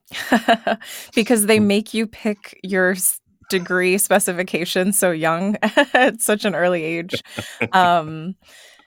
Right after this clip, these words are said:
Speaker 1: no, but in all honesty, I think even now I would still be interested in a psychology degree years later. I've just, that's always been my baseline interest,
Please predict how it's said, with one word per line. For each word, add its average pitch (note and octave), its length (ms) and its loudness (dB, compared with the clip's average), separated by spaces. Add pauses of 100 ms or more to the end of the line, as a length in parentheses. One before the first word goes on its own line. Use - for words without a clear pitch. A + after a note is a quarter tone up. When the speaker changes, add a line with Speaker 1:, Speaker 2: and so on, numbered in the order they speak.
(220)
Speaker 1:
no, A#3 160 6
but A#3 160 6
in A#3 100 4
all A3+ 200 8
honesty, F#3+ 460 2
I F3 60 2
think F#3+ 240 -4
even F3 300 -4
now D#3 400 0
I D#3 100 0
would E3 160 -4
still D3 300 -6
be D3 180 -8
interested D3+ 460 -10
in C3+ 240 -8
a D#3+ 80 -8
psychology C3+ 640 -6
degree D3 640 -8
years D#3 340 -6
later. D3+ 500 -2 (120)
I've F3 160 2
just, - 500 -6
that's F#3+ 160 4
always D#3+ 340 4
been D#3+ 240 -4
my D#3 140 -2
baseline F3 680 -2
interest, F#3 680 -4